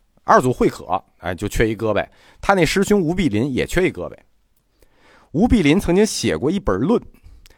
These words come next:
《妙法莲华经·优波提舍》。在这本论里头，他进一步的从四个方面论述了一大事因缘，论述一大事因缘在一切因缘中的等级。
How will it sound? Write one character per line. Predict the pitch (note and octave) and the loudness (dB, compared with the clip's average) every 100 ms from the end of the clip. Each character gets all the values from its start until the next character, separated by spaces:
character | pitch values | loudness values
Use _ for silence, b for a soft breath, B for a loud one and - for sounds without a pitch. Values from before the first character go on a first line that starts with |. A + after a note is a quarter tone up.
| _ | _
《妙 | - G#3+ E3+ A2 | 0 4 6 6
法 | - F#2 F#2 | 4 2 2
莲 | F#2+ B2 D#3+ | 0 0 2
华 | C3+ A#2+ | 4 4
经· | B2+ C#3+ C#3+ - _ _ _ _ | 4 -2 -4 -8 _ _ _ _
优 | - F#3+ G3+ | 2 2 2
波 | D#3+ F3 F3 | 2 2 2
提 | - A2 | 0 -4
舍》。 | - G2+ - - _ _ _ - _ _ _ _ _ b b b b | -4 -6 -8 -20 _ _ _ -20 _ _ _ _ _ b b b b
在 | - G#3+ | 2 6
这 | C#4 | 6
本 | F3+ | 6
论 | D#3 C4 G3 | 8 8 8
里 | A#2+ | 6
头， | F#2 F2+ D2+ - | 0 -6 -6 -16
他 | - D#3+ | -4 -2
进 | E3 - B3 C3+ | -2 0 4 4
一 | G#2+ | 2
步 | A#2 C#3+ G#2+ | 0 0 0
的 | E2+ - - | -4 -10 -10
从 | - G2+ C3 | -6 -4 -4
四 | - - B3 | -4 -2 0
个 | A#2+ F2 | 0 -2
方 | F#2+ F2 | -2 -2
面 | F#2 - _ - _ _ _ _ _ | -6 -10 _ -20 _ _ _ _ _
论 | - F#3+ D3+ | 2 4 6
述 | A#2 - D#3 A2 | 2 0 0 0
了 | F2 C2 - _ - | -2 -6 -10 _ -14
一 | G2+ A#2+ | -8 -8
大 | - C#3+ F2+ | 0 0 2
事 | G2 - F#2 | -4 -4 -6
因 | F2 A2+ | -4 -4
缘， | G#2 C2+ C2+ _ _ _ _ _ _ _ _ _ _ _ _ _ _ | -4 -6 -8 _ _ _ _ _ _ _ _ _ _ _ _ _ _
论 | G#3 A3+ | 6 6
述 | E3+ A3 D3+ | 8 6 4
一 | C3+ | 2
大 | G#3+ G#3+ D3+ | 2 2 2
事 | - | -2
因 | C#3+ F3 | 2 4
缘 | D#3 G#2 G2+ | 4 4 4
在 | C3+ F3 | 4 2
一 | C#3 B2 G#3 C4+ | 4 2 4 4
切 | - - G3 A#2+ | 2 6 6 6
因 | B2+ D3 | 2 2
缘 | C3+ G2+ A2 | 2 2 0
中 | A#2+ | -2
的 | A2+ G2 | 0 0
等 | F#2+ D2+ | -2 -6
级。 | C#2 D2 | -10 -14